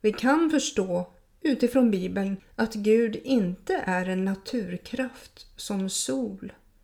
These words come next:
vind, åska och så vidare. Han är inte någon sorts andlig kraft som bor i världen eller i människan. Han är heller inte det opersonliga förnuftet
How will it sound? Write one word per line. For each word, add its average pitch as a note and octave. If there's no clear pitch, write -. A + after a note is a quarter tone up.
vind, G#3
åska -
och -
så G3
vidare. -
Han A#3
är G3
inte C4+
någon F3+
sorts -
andlig B3
kraft -
som A#3
bor F#3+
i G#3
världen G3
eller A3
i F#3
människan. F#3
Han A#3
är G#3+
heller G3
inte A3+
det G3
opersonliga A3+
förnuftet -